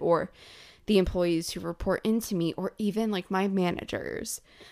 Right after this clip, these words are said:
like, they're shielding me from things that I don't have to be exposed to, like, other pressures. And I'm cogniz-, excuse me, I'm cognizant of that. So I think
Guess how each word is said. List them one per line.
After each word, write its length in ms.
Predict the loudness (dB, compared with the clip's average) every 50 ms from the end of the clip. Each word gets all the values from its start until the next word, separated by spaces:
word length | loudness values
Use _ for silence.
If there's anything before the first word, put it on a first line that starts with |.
| -20 _ 0
like, 200 | 0 0 4 6
they're 180 | 6 8 8
shielding 640 | 6 4 4 4 4 4 4 4 2 0 0 0 0 -2
me 340 | -2 -4 -4 -4 -4 -4
from 600 | -6 -10 -4 0 2 2 2 2 0 -2 -4 -4
things 400 | -4 -2 0 0 0 0 -2 -2
that 160 | -4 -4 -2 2 2
I 100 | 4 4
don't 140 | 4 2 2
have 160 | 0 0 -2
to 100 | -4 -6
be 220 | -4 -4 -2 -2
exposed 640 | -4 -4 -8 -10 -8 -6 -4 -4 -4 -4 -6 -8 -10 -12 _ _ _ _ _ _ _ -20 -10 -6
to, 240 | -2 -2 -2 0 0
like, 260 | 2 2 0 0 2 2
other 260 | 4 6 6 6 4
pressures. 600 | 4 0 -2 -2 -4 -4 -4 -4 -4 -4 -4 -2
And 240 | -2 -2 -2 -2 -2 -2
I'm 300 | -2 0 0 0 -2 -4
cogniz-, 640 | -6 -4 -2 -2 -2 -2 -4 -8 -8 -8 -10 -12 -16 _ _ _ _ _ _ -18
excuse 280 | -8 -4 -4 -4 -2
me, 140 | -4 -4 -2 0
I'm 140 | 0 2 2
cognizant 760 | 0 2 4 4 4 4 4 0 -4 -4 -4 -6 -6 -6 -8
of 160 | -10 -10 -4
that. 340 | 0 2 2 2 0 -2 -8 -18 -20 -20 -20 -20 -20 -20 -20 -20 -20 -20 -12
So 720 | -4 0 4 4 6 6 6 6 4 4 2 2 0 -2 _ _ _ _ 4
I 160 | 6 6 6
think 800 | 4 0 -6 -20 -6 0 2 4 4 4 2 0 -2 -6 -10